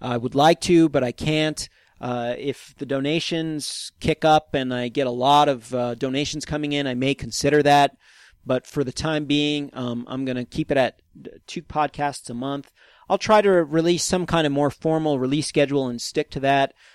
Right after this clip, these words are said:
I'm not gonna do that today. This and all episodes of the Agro Innovations podcast under, are released under a Creative Commons Attribution Share Alike three point oh license. To learn more about that, you can visit creative commons dot org.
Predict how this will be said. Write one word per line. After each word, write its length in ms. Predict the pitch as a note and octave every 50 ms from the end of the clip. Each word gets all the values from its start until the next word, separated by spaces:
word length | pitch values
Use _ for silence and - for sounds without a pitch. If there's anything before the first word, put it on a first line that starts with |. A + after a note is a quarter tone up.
| _ _
I'm 100 | C3 C3+
not 160 | D3 D3 -
gonna 160 | - D3 C3+
do 160 | B2 C3+ C#3
that 240 | C#3 C#3 C3 C3+ -
today. 440 | - - C3+ B2 B2 B2+ C3 C3 - _ _ _ _ _ _ _ _ _ -
This 220 | D#3 F3+ E3+ -
and 140 | F#3 E3 D#3+
all 300 | - D3 D3+ D#3 E3 -
episodes 500 | D#3 D#3 - - - E3 D#3+ D#3+ D3+ C#3
of 220 | D#3+ - C#3+ C3+ C3
the 160 | C#3 C#3+ A#2+
Agro 260 | C#3 C#3+ C#3+ D#3 D3
Innovations 440 | C#3+ C#3 C3+ C#3+ C#3+ - - C3 -
podcast 600 | - - D#3+ D#3 D#3 - D3+ D3+ D3+ D3+ - -
under, 240 | C#3 C3+ C3 C3 - -
are 100 | C3 B2+
released 440 | A#2+ B2+ B2 D3 E3 E3 - - -
under 240 | C#3+ C#3 C3+ C3 C3
a 140 | B2+ B2+ B2
Creative 360 | - - C#3 C3+ C3+ C3+ -
Commons 600 | - - E3 E3+ E3+ E3+ E3+ E3 E3 - - - _ _ _ _ _ _ -
Attribution 760 | D3 D3+ - - C#3 C3+ D3 D#3 D3 - D#3+ D#3 D3+ D3+ C#3+
Share 340 | - - - D#3 D3+ D3+ D3
Alike 360 | C#3 C3 C3+ C#3 C#3+ - _
three 200 | - D3+ D3 D3
point 240 | - D3 C#3+ C3+ C3+
oh 100 | B2+ B2
license. 720 | B2 B2+ C#3+ D#3+ F3 - - F3+ F3+ F#3 F3+ - - - _ _ _ _ _ _
To 80 | - C3
learn 220 | C3 C#3+ D3+ D3+
more 180 | D3 C#3 C3+ B2+
about 300 | A#2+ B2 B2 B2+ - -
that, 280 | D#3+ E3+ F3+ F3 -
you 100 | D#3+ D3+
can 140 | - D3+ C#3
visit 260 | B2+ C3 A#2+ C3 -
creative 380 | _ - C#3+ C#3 C#3+ C3+ C3+ -
commons 400 | - - C#3+ C#3+ C#3+ C#3 B2+ -
dot 180 | B2 A#2+ - - -
org. 440 | D#3 D#3+ E3+ F3 F3 F3+ F3 F3